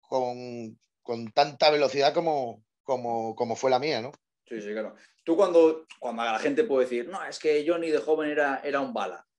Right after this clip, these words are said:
Speaker 2: ¿tú le compras eso o dices, "Bueno, hay más cosas, no solo únicamente que igual no estuve tan centrado"?
Speaker 1: No, no, yo de eso de bala, si la gente que me conoce sabe cómo soy. Yo no he sido bala, o sea, yo he sido una persona normal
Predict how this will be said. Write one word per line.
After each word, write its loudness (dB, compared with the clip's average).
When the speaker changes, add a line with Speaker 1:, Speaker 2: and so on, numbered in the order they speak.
Speaker 2:
¿tú 8
le 8
compras 4
eso 4
o 10
dices, 2
"Bueno, -4
hay 6
más 4
cosas, -8
no -2
solo 2
únicamente 0
que -4
igual 2
no -2
estuve -4
tan -4
centrado"? -10
Speaker 1:
No, 4
no, -2
yo 0
de 0
eso 2
de 4
bala, 8
si -6
la 0
gente -4
que -4
me -6
conoce -2
sabe 0
cómo -8
soy. -6
Yo -10
no -6
he -6
sido -2
bala, 6
o 0
sea, 0
yo -6
he -14
sido -2
una -2
persona -2
normal 0